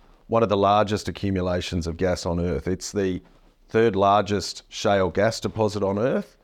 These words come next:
Uh, it comprises of four stacked pay zones. Uh,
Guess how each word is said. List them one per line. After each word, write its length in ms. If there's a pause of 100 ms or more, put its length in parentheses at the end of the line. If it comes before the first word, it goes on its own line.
(480)
Uh, 280
it 180
comprises 680
of 180
four 420
stacked 540
pay 320
zones. 600 (480)
Uh, 340